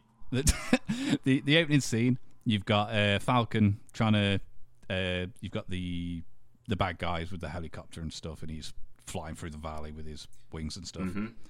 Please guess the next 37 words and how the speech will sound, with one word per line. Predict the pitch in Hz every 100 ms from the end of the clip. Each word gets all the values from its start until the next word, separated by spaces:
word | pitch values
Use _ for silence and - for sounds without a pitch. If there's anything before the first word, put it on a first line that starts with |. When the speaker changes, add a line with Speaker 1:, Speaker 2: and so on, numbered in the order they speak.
| - - -
Speaker 1:
That | 117 -
suit's | - 104 -
from | - 92 87 85 82 - - -
the | 98
Avengers. | 90 78 71 - - - - - - - -
Looks | 95 78
Speaker 2:
Yep. | 95
Speaker 1:
real, | 73 67 -
looks | 101 -
real | 95 80
good. | 73 65 - - - - - - _ _ _ _ - - 127
End | 117
of | 95
the |
season, | 82 104 92 110
spoilers, | 101 - 90 95 - - - - -
gets | 101 -
his | 95
Captain | 117 107 107
America | 104 95 -
suit, | - 87 78 -
which | 95 -
was | 90 80
on | 95 87
the | 82
s-, | 76 - - - -
on | 92 92
the |
show | 80 - 135 117 101 - -
budget, | 90 82 80 71 - - - - - -
so | -
it's | 76 -
not | 101 98
quite | - 98 92
as | 85
good | - 87
as | 82 76 - -